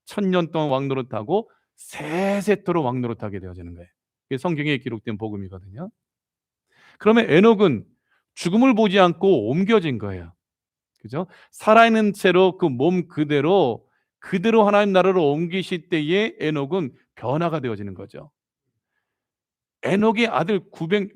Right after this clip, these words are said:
무드셀라도 구백육십구 세까지 살고 죽었으나 에녹은 그 죽음을 전혀 경험하지 아니하고 그의 몸이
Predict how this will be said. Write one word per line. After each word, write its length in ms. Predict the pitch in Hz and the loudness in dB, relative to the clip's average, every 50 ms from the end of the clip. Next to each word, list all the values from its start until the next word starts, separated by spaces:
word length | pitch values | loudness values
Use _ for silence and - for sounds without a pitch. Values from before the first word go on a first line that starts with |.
| 160 - _ | -18 -20 _
무드셀라도 720 | - 135 147 185 185 226 - - 208 190 190 180 202 196 - | -10 -8 -6 -6 -6 -6 -4 -2 0 0 2 0 0 -2 -6
구백육십구 760 | - 175 175 196 247 240 214 196 180 - - 180 - 185 180 | -6 -6 -4 -2 0 0 0 -2 -4 -6 -10 -12 -10 -8 -2
세까지 500 | 160 196 185 - - 190 170 170 180 170 | 0 0 -2 0 0 -2 0 0 -2 -4
살고 480 | 165 - - 202 202 202 185 202 190 | -6 -6 -4 -4 -2 -2 -2 -4 -4
죽었으나 640 | 196 - 151 143 139 117 - - 117 120 123 107 - _ _ _ _ _ _ _ - | -4 -6 -8 -8 -8 -8 -8 -8 -8 -8 -8 -8 -10 _ _ _ _ _ _ _ -2
에녹은 380 | 160 208 220 233 233 226 247 202 | 0 0 2 2 0 0 -2 -2
그 140 | - 226 - | -4 -6 -6
죽음을 540 | - - - 190 202 254 269 254 277 262 - | -8 -12 -14 -10 -6 -4 -2 0 0 0 0
전혀 280 | - 208 208 220 226 | 0 0 2 2 0
경험하지 600 | 208 214 - 180 185 190 185 180 170 170 160 180 | 0 -2 -2 -2 0 0 0 0 0 -2 0 -2
아니하고 540 | 170 151 143 147 143 135 135 131 175 196 190 - | -2 -2 -2 -2 -4 -4 -4 -2 -4 -4 -4 -6
그의 240 | 156 165 180 202 | -6 -4 -4 -4
몸이 440 | 170 135 120 107 117 165 185 165 - | -4 -4 -4 -4 -4 -4 -4 -4 -6